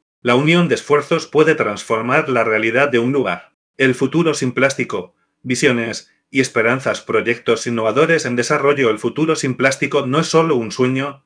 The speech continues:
hay proyectos innovadores en marcha que están cambiando el juego. Algunas empresas están creando bioplásticos a partir de materiales naturales como el maíz o la caña de azúcar,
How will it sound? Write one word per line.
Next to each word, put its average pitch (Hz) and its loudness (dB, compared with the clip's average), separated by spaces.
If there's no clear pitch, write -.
hay 135 2
proyectos 113 0
innovadores 127 0
en 110 -4
marcha 131 0
que - -6
están 135 -2
cambiando 117 0
el 107 -2
juego. 92 -6
Algunas 127 2
empresas 110 -4
están 127 -4
creando 131 0
bioplásticos 131 -2
a 120 -4
partir 117 0
de 123 -4
materiales 120 0
naturales 110 -2
como 123 -2
el 131 -2
maíz 131 0
o 113 -2
la 107 2
caña 127 0
de 104 -4
azúcar, 135 -2